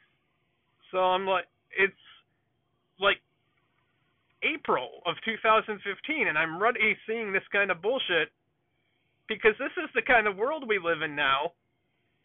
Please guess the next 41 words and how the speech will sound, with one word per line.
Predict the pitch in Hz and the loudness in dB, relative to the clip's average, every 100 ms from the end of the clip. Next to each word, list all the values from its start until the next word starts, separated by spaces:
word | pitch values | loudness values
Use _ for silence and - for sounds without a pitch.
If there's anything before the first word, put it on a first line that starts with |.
| _ _ _ _ _ _ | _ _ _ _ _ _
Starting, | 233 240 247 - - | 6 6 4 -2 -6
and, | 196 190 | -4 0
like, | 214 175 _ - | 0 0 _ 2
this | 226 - | 2 6
might | 427 381 | 6 8
have | |
been | 233 233 | 6 6
the | 214 - | 4 4
first | 220 - | 4 4
one. | 196 - 143 - _ _ _ _ _ | 4 4 4 -2 _ _ _ _ _
I | - | 4
don't, | 247 320 - _ _ _ - _ | 6 6 2 _ _ _ -20 _
maybe, | 175 254 302 202 | 4 4 4 0
I | 160 | -2
mean, | 170 165 165 | -2 -4 2
maybe | 214 247 240 | 4 4 0
there | 214 196 | 4 6
was | 190 170 - _ _ _ | 4 2 -8 _ _ _
this | 196 208 - | 0 0 2
kind | 214 196 | 4 4
of | 180 | 2
thing | 208 190 185 | -2 -4 -6
before | 175 196 190 | -8 -4 -4
this | 180 180 | -4 -4
on | 196 170 156 | -4 -4 -4
Twitter | 180 170 170 156 - | -2 0 0 -2 -6
for | 170 160 135 | -4 -4 0
other | 175 196 | 2 2
movies, | 196 202 202 190 | 0 0 0 -2
and | 160 | 0
I | 151 | 0
just | 151 156 - | 0 -2 -4
don't | 160 143 | -8 -8
remember | 151 175 226 233 233 | 0 2 4 4 4
it. | - _ _ _ _ _ _ _ _ | 2 _ _ _ _ _ _ _ _
But, | 190 185 180 - _ _ | 6 8 6 0 _ _
I | 175 | -2
mean, | 185 196 | 2 4
this | 208 240 | 4 2
happen-, | 233 254 247 233 | 4 4 2 -4
this | 180 | 0